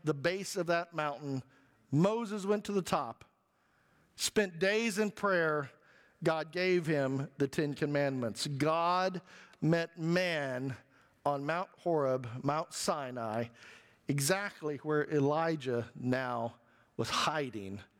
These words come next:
under a broom tree. Do you think that was by accident? I don't.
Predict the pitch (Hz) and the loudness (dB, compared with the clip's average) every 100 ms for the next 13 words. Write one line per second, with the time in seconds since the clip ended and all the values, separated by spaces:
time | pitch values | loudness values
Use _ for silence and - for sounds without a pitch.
0 | _ - _ _ _ _ _ _ 139 139 | _ -20 _ _ _ _ _ _ -2 -2
1 | 127 123 131 135 131 117 - 82 78 - | -4 -4 -2 0 2 0 -2 -4 -4 -10
2 | - _ _ - _ - _ _ _ - | -20 _ _ -20 _ -20 _ _ _ -20
3 | - - - - - - - - - - | -20 -20 -20 -20 -20 -20 -20 -20 -20 -20
4 | - - - - 123 165 180 254 240 - | -20 -20 -10 0 4 4 4 4 2 2
5 | 220 135 - - - - _ - - _ | 0 0 -6 -14 -16 -20 _ -20 -20 _
6 | _ - _ - 165 151 170 139 143 131 | _ -20 _ -2 -2 -2 -10 -4 -4 -4
7 | 135 135 - 123 80 - - _ _ _ | -8 -8 -4 -6 -6 -14 -20 _ _ _
8 | _ _ _ _ - - - - - - | _ _ _ _ -20 -20 -20 -20 -20 -20
9 | _ _ _ - - - - - - 123 | _ _ _ -20 -20 -20 -20 -18 -6 -4
10 | 113 92 - | -4 -8 -16